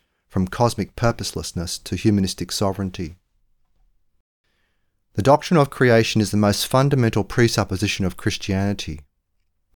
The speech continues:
Why? Because the doctrine of the creation of the cosmos by God out of nothing is the foundation of the doctrine of God's sovereignty. Similarly,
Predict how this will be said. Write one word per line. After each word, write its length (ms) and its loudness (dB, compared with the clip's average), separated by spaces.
Why? 420 0
Because 200 -2
the 80 0
doctrine 400 2
of 120 0
the 60 -2
creation 540 2
of 80 0
the 80 -2
cosmos 540 0
by 220 0
God 460 2
out 200 2
of 160 -2
nothing 400 -2
is 100 -4
the 80 -2
foundation 760 2
of 100 -6
the 80 -2
doctrine 400 -2
of 120 -6
God's 440 -2
sovereignty. 720 -4
Similarly, 680 0